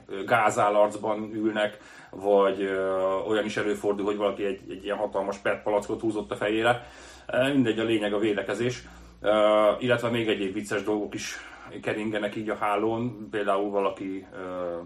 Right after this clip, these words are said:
melltartóval vagy egyébbel az arcán. Szóval leleményesek vagyunk.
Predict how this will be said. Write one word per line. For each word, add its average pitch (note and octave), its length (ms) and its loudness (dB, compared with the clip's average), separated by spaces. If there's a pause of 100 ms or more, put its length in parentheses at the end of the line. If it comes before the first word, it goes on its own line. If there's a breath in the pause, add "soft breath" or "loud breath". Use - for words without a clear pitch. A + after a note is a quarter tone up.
melltartóval G#2 920 2
vagy F#2+ 140 -4
egyébbel F#2+ 420 -4
az F#2 100 -4
arcán. G#2 460 0 (320 loud breath)
Szóval B2 500 6 (140)
leleményesek G2 640 2
vagyunk. F2+ 280 -6